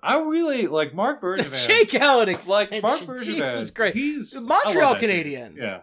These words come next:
Speaker 1: that guy is
Speaker 2: They mu-, they are having the weirdest offseason.
Speaker 1: That guy, it, he is, I feel like he is just,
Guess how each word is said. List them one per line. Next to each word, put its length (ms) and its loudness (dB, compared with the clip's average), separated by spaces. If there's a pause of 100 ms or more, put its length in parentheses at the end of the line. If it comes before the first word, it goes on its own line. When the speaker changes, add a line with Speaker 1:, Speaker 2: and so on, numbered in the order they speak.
Speaker 1:
that 140 -8
guy 220 -2
is 60 -6
Speaker 2:
They 140 2
mu-, 260 4
they 180 2
are 140 2
having 540 2
the 120 -2
weirdest 720 -10
offseason. 680 -18 (220)
Speaker 1:
That 200 -6
guy, 480 -4 (720)
it, 260 -12
he 120 -8
is, 360 -8
I 140 -6
feel 280 -10
like 140 -6
he 420 -10
is 220 -18
just, 640 -18